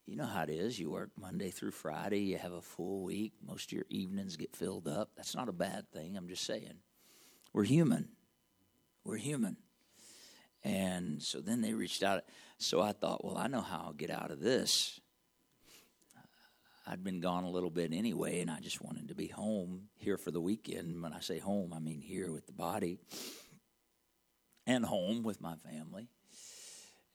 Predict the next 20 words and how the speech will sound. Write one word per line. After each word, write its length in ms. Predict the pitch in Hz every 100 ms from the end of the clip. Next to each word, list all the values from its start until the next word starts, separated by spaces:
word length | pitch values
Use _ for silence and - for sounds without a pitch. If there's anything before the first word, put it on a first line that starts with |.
| _
And, 640 | - 113 107 110 107 107 101
uh, 360 | 95 104 110 - _ _ _ _ _ _ _ _ _ _ _ _ -
I 120 | - -
thought, 280 | 85 80
"You 100 | -
know, 320 | 80 87 92 87
Bishop 340 | 107 - 82
will 80 | 85
feel 220 | - 107
the 80 | 104
same 360 | - - 87 92
way 180 | 107 98
about 280 | - -
me 140 | 90 85
being 260 | 85 80
home 340 | 78 87 104 92
with 140 | 90
the 80 | -
local 420 | 87 90 - 82
assembly." 520 | 78 92 85 90 92